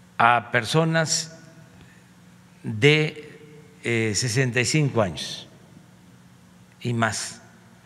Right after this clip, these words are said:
O sea, ya no va a ser a partir de los sesenta y ocho años, sino a partir de los sesenta y cinco años, desde, eh, julio de este año. Entonces,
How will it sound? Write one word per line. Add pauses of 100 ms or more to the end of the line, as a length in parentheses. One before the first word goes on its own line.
(140)
O
sea,
ya
no
va
a
ser
a
partir
de
los
sesenta
y
ocho
años, (420)
sino
a
partir
de
los
sesenta
y
cinco
años, (580)
desde, (960)
eh, (1300)
julio (340)
de
este
año. (1400)
Entonces,